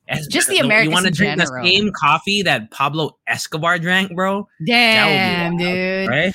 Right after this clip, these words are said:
Speaker 1: <laughs>
Speaker 2: And, and a bunch of, uh, also a bunch of, um, what do you call this? Countries in Asia, like Cambodia, Indonesia, Maldives,
Speaker 1: Mm.
Speaker 2: Myanmar, um,
Speaker 1: Singapore. Oh,
Speaker 2: Thailand.
Speaker 1: Singapore.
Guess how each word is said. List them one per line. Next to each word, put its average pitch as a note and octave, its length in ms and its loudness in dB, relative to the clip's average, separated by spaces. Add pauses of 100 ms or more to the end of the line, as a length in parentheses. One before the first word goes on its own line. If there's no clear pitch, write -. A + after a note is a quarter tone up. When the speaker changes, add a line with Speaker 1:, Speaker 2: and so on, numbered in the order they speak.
Speaker 1:
<laughs> - 100 -16
Speaker 2:
And, D4 340 0
and C#4+ 380 0
a C4+ 80 0
bunch D#4 480 0
of, A#3 420 0 (180)
uh, G#3 180 -2
also B3 340 -2
a A3 80 0
bunch G#3 400 -4
of, G#3 340 -4 (120)
um, D3 680 -4
what D#3+ 100 -8
do D#3+ 60 -6
you D3+ 40 -8
call E3 200 -6
this? F3+ 260 -8 (500)
Countries B3+ 520 -4
in C4 140 -2
Asia, C4+ 380 -4
like D3 180 -8
Cambodia, B3+ 560 -4
Indonesia, A3 1200 -2 (120)
Maldives, A3 1200 -4
Speaker 1:
Mm. E3+ 60 -4 (320)
Speaker 2:
Myanmar, F3 640 -2 (800)
um, D3+ 400 -4
Speaker 1:
Singapore. F3 340 -4
Oh, F#3 40 2
Speaker 2:
Thailand. F#3 420 0
Speaker 1:
Singapore. F3 280 -4